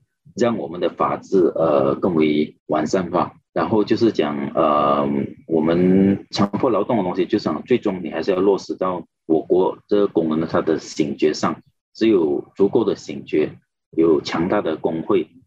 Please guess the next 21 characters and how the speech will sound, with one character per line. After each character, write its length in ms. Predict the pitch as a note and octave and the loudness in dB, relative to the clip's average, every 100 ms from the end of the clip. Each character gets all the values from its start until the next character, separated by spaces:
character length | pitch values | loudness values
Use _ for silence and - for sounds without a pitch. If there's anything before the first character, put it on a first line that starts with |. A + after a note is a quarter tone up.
| _ _ E2+ | _ _ -10
呃， 180 | D#2 | -6
我 160 | C#2 C#2 | -4 -2
们 140 | E2 | -2
才 140 | D#2 D#2+ | -4 -4
能， 260 | D#2 E2 D#2+ | -4 -4 -6
呃， 440 | - D#2+ C#2+ C#2 C2+ | -4 -2 0 -2 -2
逐 180 | - - | 0 2
步 140 | B2+ | 2
地 120 | D#2 | -2
克 220 | - G2+ E2+ | -2 -4 -2
服 160 | D#2+ | -4
这 140 | F2 F2+ | -2 -4
方 180 | D#2 | -4
面 140 | D#2+ D2 | -6 -4
的 420 | D2 C#2 C2 A#1 | -2 -2 -2 -4
这 100 | - | -4
个， 380 | F2 D#2+ D#2 D2+ | -4 -4 -4 -6
这 80 | - | -4
个 80 | E2 | 0
问 200 | F#2+ D2+ | 0 -2
题。 220 | - - | -12 -16